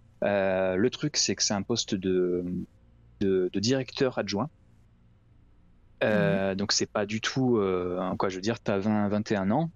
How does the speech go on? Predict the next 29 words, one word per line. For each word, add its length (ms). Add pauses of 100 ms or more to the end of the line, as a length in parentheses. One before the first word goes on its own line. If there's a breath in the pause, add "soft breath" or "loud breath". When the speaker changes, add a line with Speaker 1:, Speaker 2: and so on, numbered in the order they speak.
Speaker 1:
euh, 240
tu 120
vas 60
être 80
propulsé 460
directeur, 520
euh, 160
adjoint, 340
donc 160
c'est-à-dire 340
que 300 (760)
je 80
fais 80
du 100
bon 160
taf, 240
et 60
cetera, 400
mais 100
c'est 160
un 60
choix, 280
quoi. 160
C'est 240
où 80
tu 140
continues 320
les 140
études, 280